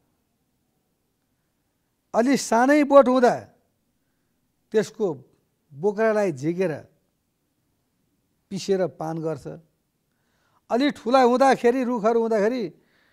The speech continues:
ठुलै खालको हाँगोलाई चाहिँ नि, जरालाई, त्यो मूललाई त्य-, त्यसले चाहिँ छेदन गरेर काटेर त्यसलाई चाहिँ फेरि पाउडर जस्तो बनाएर खान्छ कि, अनि त्यसलाई चाहिँ नि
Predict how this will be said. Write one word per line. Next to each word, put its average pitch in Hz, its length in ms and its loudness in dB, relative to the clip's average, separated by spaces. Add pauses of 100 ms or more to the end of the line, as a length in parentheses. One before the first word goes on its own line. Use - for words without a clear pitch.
(340)
ठुलै 254 260 4
खालको 208 320 2
हाँगोलाई 170 480 -2
चाहिँ 170 180 -8
नि, 185 220 -16 (420)
जरालाई, 175 500 -6
त्यो 135 440 -12 (2750)
मूललाई 196 380 -2
त्य-, 160 280 -12
त्यसले 160 220 -10
चाहिँ 156 160 -10
छेदन 151 340 -12
गरेर 143 300 -12
काटेर 147 500 -14 (800)
त्यसलाई 165 260 -4
चाहिँ 147 200 -8
फेरि 156 180 -8
पाउडर 165 440 -6
जस्तो 151 140 -12
बनाएर 170 260 -8
खान्छ 180 260 -16
कि, 208 240 -14 (720)
अनि 147 120 -12
त्यसलाई 156 280 -2
चाहिँ 147 160 -6
नि 196 140 -10